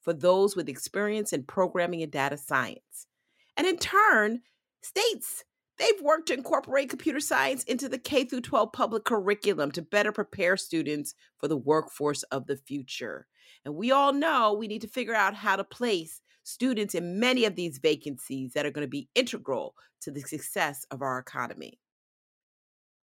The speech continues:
The deployment of equitable policies, as well as the evaluation of the continued expansion of C S education, is why we're here today. But I'm gonna tell you, it's not an easy topic because there are existing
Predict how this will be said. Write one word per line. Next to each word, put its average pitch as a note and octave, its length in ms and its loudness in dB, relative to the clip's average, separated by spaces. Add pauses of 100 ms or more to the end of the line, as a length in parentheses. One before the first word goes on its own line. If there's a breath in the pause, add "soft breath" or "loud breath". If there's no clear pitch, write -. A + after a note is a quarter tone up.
(140)
The G#3+ 80 -4
deployment F4+ 540 -2
of B3 120 -12
equitable A#3+ 440 2
policies, A#3 800 -4
as D#3+ 120 -8
well G3 220 2
as G#3 100 -2
the F3+ 120 -4
evaluation F#3+ 800 -2
of D3 100 -6
the - 60 -12
continued A2+ 440 -6
expansion F3 540 -6
of D#3 100 -4
C - 180 -4
S E3+ 180 -4
education, D3+ 520 -10
is C3 120 -6
why C3+ 160 2
we're B2+ 100 -2
here B2+ 160 -4
today. A#2 480 -10 (580)
But - 80 -4
I'm B3 80 2
gonna G4 100 -4
tell G4+ 300 2
you, E3+ 280 -4 (380)
it's - 140 -14
not C#4 240 2
an D4+ 100 -2
easy D#4+ 540 -2
topic C4 560 0
because F3+ 340 -4
there G3 140 0
are G3 100 4
existing A3 800 -4